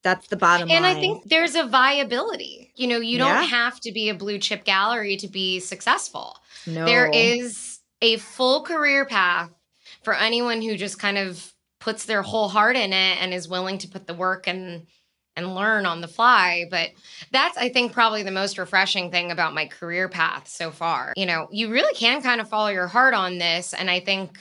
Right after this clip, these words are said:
Speaker 2: like-minded people attract. And so I think that's why you and I are sitting here today. I think that's why we're able to be building community in some ways.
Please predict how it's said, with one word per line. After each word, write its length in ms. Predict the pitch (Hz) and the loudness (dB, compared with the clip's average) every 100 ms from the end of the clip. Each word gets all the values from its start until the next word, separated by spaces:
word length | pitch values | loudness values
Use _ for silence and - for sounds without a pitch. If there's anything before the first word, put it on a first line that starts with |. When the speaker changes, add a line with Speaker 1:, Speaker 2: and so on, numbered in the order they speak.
| _ | _
Speaker 2:
like-minded 800 | 202 247 302 - 294 285 262 247 | -2 0 0 2 2 4 0 -4
people 580 | - 277 262 214 196 190 | 0 0 0 0 2 2
attract. 760 | 196 202 180 110 - - - - | 0 -2 -2 -4 -8 -10 -8 -8
And 220 | - 190 196 | -4 -4 -2
so 100 | 202 | 2
I 120 | 196 | 2
think 200 | 208 202 | 0 0
that's 240 | 196 196 | -2 -2
why 120 | 208 | -4
you 180 | 196 185 | -2 0
and 80 | 175 | 2
I 140 | 180 | 4
are 160 | 208 202 | 4 0
sitting 320 | 196 185 185 | -2 -4 -4
here 180 | 190 180 | -4 -6
today. 460 | 180 180 175 175 175 | -4 0 0 2 -2
I 40 | |
think 220 | 175 170 | -4 -4
that's 240 | 165 165 170 | -4 -6 -6
why 480 | 170 165 165 156 156 | -2 -2 -2 -6 -6
we're 140 | 165 | -4
able 220 | 165 175 | -4 -6
to 100 | 170 | -8
be 80 | 170 | -8
building 380 | 151 151 139 139 | -8 -8 -8 -10
community 520 | - 170 190 160 - | -10 -6 -4 -4 -6
in 140 | - | -12
some 220 | - 107 76 | -12 -12 -10
ways. 340 | 60 60 - | -10 -10 -16